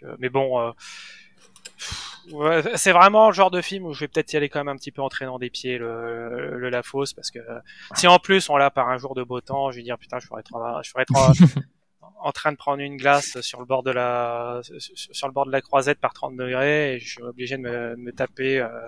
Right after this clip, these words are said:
Speaker 1: le misérabilisme de La Fosse, euh, pendant une heure, euh, pendant une heure cinquante.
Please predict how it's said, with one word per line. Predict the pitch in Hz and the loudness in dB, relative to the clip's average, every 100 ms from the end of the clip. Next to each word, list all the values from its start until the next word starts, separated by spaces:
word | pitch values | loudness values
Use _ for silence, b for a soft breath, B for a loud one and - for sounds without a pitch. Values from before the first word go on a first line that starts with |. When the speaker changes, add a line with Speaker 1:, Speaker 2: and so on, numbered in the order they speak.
| b b b _ _ _ | b b b _ _ _
Speaker 1:
le | 127 | -14
misérabilisme | 131 131 131 131 131 135 - 127 | -6 -2 0 0 -2 -10 -8 -8
de | |
La | 123 | -6
Fosse, | 123 - 131 135 127 | -8 -6 -6 -4 -6
euh, | 123 120 120 131 127 | -8 -8 -6 -6 -6
pendant | 131 123 | -8 -6
une | 127 127 | -4 -4
heure, | - | -4
euh, | 127 113 | -8 -8
pendant | - 120 | -8 -10
une | 123 | -6
heure | 120 | -6
cinquante. | - 113 127 123 | -6 -6 -6 -6